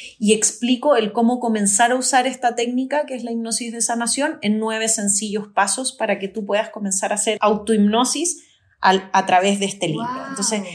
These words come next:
Speaker 1: literalmente es un libro que te muestra el A B C de la hipnosis, te enseña los nueve pasos de la autohipnosis, tiene prácticas, tiene audios asociados, es un libro como muy interactivo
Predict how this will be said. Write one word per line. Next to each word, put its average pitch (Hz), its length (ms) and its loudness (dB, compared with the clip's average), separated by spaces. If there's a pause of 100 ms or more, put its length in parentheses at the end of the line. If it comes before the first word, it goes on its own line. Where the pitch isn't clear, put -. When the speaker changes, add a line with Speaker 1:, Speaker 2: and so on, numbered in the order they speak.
(120)
Speaker 1:
literalmente 247 560 2
es 262 60 0
un 240 180 0
libro 254 300 2
que 233 80 -2
te 214 100 -2
muestra 220 380 0
el 214 100 2
A 233 140 8
B 262 140 2
C 247 220 -2
de 226 120 0
la 214 100 0
hipnosis, 339 800 0
te 208 100 2
enseña 254 520 4
los 220 160 0
nueve 208 340 -2
pasos 208 380 2
de 202 80 -2
la 190 100 2
autohipnosis, 214 840 -2
tiene 190 260 0
prácticas, 233 680 2
tiene 180 360 -6
audios 233 400 0
asociados, 208 640 2
es 208 80 -4
un 202 200 2
libro 202 300 -2
como 190 200 -6
muy 202 220 2
interactivo 240 840 -2